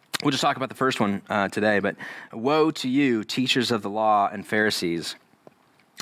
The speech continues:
you hypocrites! You shut the door of the kingdom of heaven in people's faces. You yourselves do not enter, nor will you let those enter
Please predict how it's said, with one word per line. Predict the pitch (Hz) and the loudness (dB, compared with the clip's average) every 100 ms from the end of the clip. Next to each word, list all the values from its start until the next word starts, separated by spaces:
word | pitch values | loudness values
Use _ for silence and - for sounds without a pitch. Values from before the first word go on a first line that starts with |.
| - | 0
you | 135 | 2
hypocrites! | 117 - 139 - 98 73 - - - - _ - - - - - - | 2 -2 -4 -2 -2 -2 -4 -6 -6 -12 _ -20 -20 -20 -20 -20 -8
You | 120 139 | -2 0
shut | - - 151 160 - | 2 2 2 0 -2
the | 156 147 | -2 -2
door | 95 123 113 95 85 104 123 - _ _ - | 0 2 4 4 2 0 -2 -12 _ _ -4
of | 104 | -4
the | - | -6
kingdom | - - 131 131 139 | -8 -2 0 2 2
of | 127 | 0
heaven | - - 104 95 87 104 - _ - | 0 0 2 0 -2 -6 -10 _ -4
in | 101 | -4
people's | - 117 113 104 101 - | -2 -2 0 0 0 -4
faces. | - 104 92 - 64 - - - - _ _ _ _ - - _ 110 | -2 0 0 -2 -6 -8 -8 -10 -14 _ _ _ _ -20 -20 _ -4
You | 127 | 0
yourselves | 151 139 - 135 131 120 107 | 2 0 0 2 2 2 -2
do | 117 | -2
not | 113 104 - | 0 0 0
enter, | 123 127 - 95 87 95 - - | 2 2 0 0 0 -2 -10 -4
nor | 117 110 117 | 0 2 2
will | 113 107 | 2 2
you | 104 | 0
let | 104 104 - | 0 0 0
those | 107 101 92 | 2 2 0
enter | 113 107 104 98 85 | 0 0 2 0 -2